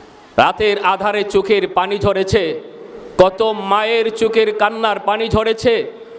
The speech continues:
কত, কত শিশু তার বাবাকে হারিয়ে এতিম বাচ্চার চোখের পানি জমিনে পড়েছে, সেটা আল্লাহ জানে। আল্লাহ সেটা বরদাস্ত করে নাই। এজন্য আল্লাহ পাক ছাড় দেয়,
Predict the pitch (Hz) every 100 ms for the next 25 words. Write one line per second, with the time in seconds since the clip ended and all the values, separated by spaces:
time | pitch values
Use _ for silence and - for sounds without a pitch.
0 | - - 185 220 226 220 214 226 233 214
1 | 240 233 240 214 226 196 208 214 220 220
2 | 190 208 220 208 147 - - - - -
3 | 151 190 220 196 185 214 - 220 202 214
4 | 208 208 190 185 196 202 196 160 190 202
5 | 196 185 180 180 180 185 175 170 170 175
6 | 185 180 180 165 117 - - - - 175
7 | 180 175 180 196 185 160 170 156 160 147
8 | - 160 165 165 156 127 - - - -
9 | - 156 196 208 208 196 196 202 208 208
10 | 208 226 - - - - - - - 185
11 | 214 208 185 220